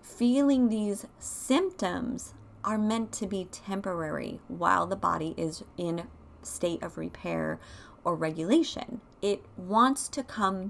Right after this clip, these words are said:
back to homeostatic state. Our body wants to be in homeostasis.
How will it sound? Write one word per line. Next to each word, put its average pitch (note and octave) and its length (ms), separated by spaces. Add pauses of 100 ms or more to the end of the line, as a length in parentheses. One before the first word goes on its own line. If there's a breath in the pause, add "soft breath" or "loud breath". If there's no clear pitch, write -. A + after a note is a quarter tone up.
back D#3+ 360
to F3+ 100
homeostatic E3 1080
state. - 480 (380 loud breath)
Our F#3+ 180
body F3+ 480 (100)
wants E3+ 380
to G3+ 140
be D#3 220
in F3 160
homeostasis. E3 960